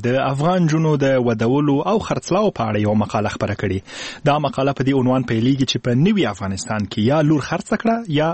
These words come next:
لوږه وزغمه. د مقالې لیکوال ادعا کړې چې په افغانستان کې په واړه عمر د نجونو ودونه زیات شوي او میندې او پلرونه د خپلو نورو بچیانو د مړولو لپاره خپلې لوڼې خرڅوي. د هرات د یوې غریب میشتې سیمې د خلکو یادونه شوې چې د مقالې له مخې یو سل اتلس وړې نجونې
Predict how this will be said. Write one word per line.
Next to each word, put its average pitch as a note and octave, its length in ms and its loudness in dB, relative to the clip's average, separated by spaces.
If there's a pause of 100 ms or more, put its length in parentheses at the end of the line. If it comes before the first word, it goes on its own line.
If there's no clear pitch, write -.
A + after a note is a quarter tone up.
(140)
لوږه C3+ 300 2
وزغمه. G2 340 -2 (580)
د E3 80 2
مقالې E3+ 380 0
لیکوال E3+ 300 -2
ادعا C#3+ 320 -2
کړې C#3+ 160 0
چې - 100 -8
په B2+ 80 -2
افغانستان B2+ 340 -2
کې - 120 -12
په B2+ 100 2
واړه A2+ 260 2
عمر A#2 220 2
د G#2 100 2
نجونو A2+ 240 2
ودونه G#2+ 320 0
زیات G2+ 280 -4
شوي D#3+ 200 2
او B2 160 2
میندې B2+ 280 2
او G#2 100 -2
پلرونه A2+ 300 2
د A2 120 -2
خپلو C3 240 2
نورو F3 320 4
بچیانو A#2 380 -4
د G#2+ 100 0
مړولو A#2+ 400 2
لپاره G2 320 -4 (260)
خپلې E3+ 260 0 (140)
لوڼې D3 260 4
خرڅوي. G2+ 380 -6 (580)
د D#3 120 4
هرات F#3 280 0 (160)
د - 20 2 (280)
یوې C3+ 180 4 (100)
غریب A#2 260 2
میشتې C#3 340 -2
سیمې B2+ 240 2
د - 80 -6
خلکو B2 260 0
یادونه A#2 440 0
شوې D3 180 2
چې C#3 100 -2
د B2 100 2
مقالې B2 380 0
له A#2+ 100 2
مخې B2 160 -2 (120)
یو C#3+ 160 2
سل D3+ 160 0
اتلس F#3+ 340 0
وړې A#2 240 2
نجونې A2+ 220 2